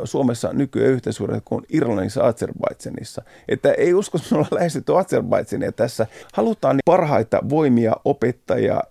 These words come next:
iltapäiväharrastustoimintaa ja mahdollisuuksia harrastaa ilma-, ilmainen on ehkä kaunein sana, tällaisille alueille, joille ei ole varaa. Koska esimerkiksi ennenhän lätkä oli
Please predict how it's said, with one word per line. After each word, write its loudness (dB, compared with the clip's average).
iltapäiväharrastustoimintaa -2
ja 4
mahdollisuuksia 0
harrastaa -2
ilma-, 0
ilmainen -4
on -6
ehkä -6
kaunein -6
sana, -6
tällaisille 2
alueille, 4
joille 4
ei 2
ole -2
varaa. -2
Koska -2
esimerkiksi -2
ennenhän 0
lätkä -4
oli 2